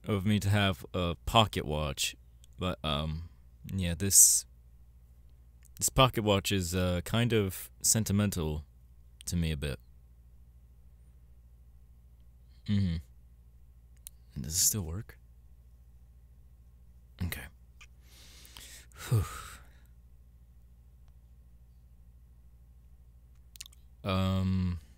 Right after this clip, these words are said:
well, a while back, I was given this, uh, pocket watch.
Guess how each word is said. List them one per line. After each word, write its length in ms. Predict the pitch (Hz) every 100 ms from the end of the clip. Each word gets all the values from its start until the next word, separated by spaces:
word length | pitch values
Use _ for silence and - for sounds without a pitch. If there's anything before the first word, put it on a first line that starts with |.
| - - - - - - - - - - - -
well, 440 | 110 117 104 143 107 - - - - - - - - - - - - - - - - - - -
a 80 | 78
while 300 | 117 127 107
back, 580 | 80 80 82 - - - - - - - - - - - - - - -
I 840 | 85 82 82 80 76 73 69 67 - - -
was 260 | 101 104
given 580 | - 98 82 82 80 78 - -
this, 460 | 73 78 - -
uh, 240 | 71 67 67 - -
pocket 340 | - 90 - 55
watch. 440 | 65 - -